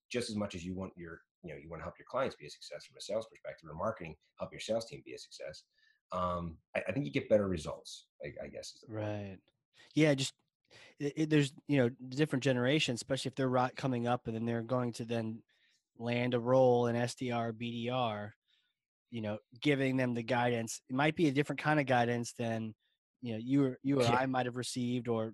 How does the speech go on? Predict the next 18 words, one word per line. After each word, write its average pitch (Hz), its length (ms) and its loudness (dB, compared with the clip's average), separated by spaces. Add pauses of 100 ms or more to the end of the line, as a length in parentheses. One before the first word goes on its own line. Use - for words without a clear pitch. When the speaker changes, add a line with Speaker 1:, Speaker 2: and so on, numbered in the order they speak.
Speaker 2:
their 135 200 4
parents. 113 340 -4
Speaker 1:
Exactly. - 360 -10 (160)
Speaker 2:
"Hey, 120 260 -4
just - 180 -10
go 151 80 4
make 139 180 0
these 123 140 -8
calls 127 340 2
or 117 60 -6
I'm 113 60 -8
gonna, 107 180 -10 (640)
I'm 117 100 -4
gonna, 110 240 -6
you 127 140 -2
know, 104 240 -6 (440)
fire 143 260 4
you," 98 200 -8